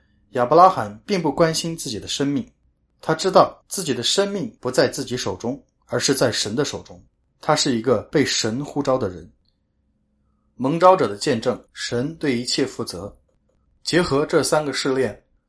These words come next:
我们可以看到亚伯拉罕学到了一个功课，那就是蒙召者的生活取决于神，而不是他自己。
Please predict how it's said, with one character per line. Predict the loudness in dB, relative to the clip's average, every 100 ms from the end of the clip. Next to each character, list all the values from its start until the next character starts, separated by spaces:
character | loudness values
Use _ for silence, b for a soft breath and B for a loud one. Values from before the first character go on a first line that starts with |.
| _
我 | -4
们 | -4
可 | -2 -2
以 |
看 | 0 -2 2
到 | 2 0 -6 _
亚 | -6
伯 | -2
拉 | 2 2
罕 | 2 -12
学 | -14 -12
到 | -6 -6
了 | -6
一 |
个 | -12
功 | -10 -10 -8
课， | -8 -8 _ _ _ _ _
那 | 4
就 | 4
是 | 2 -2
蒙 | -6 -6
召 | 0 0
者 | 2
的 | -6
生 | -6 -8 -8
活 | -8 -8 -8
取 | -14 -14
决 | -12
于 | -12
神， | -10 -12 -14 -20 _ _ _
而 | _ -4 -2
不 |
是 | -4 -4
他 | -4
自 | -8 -8
己。 | -12 -14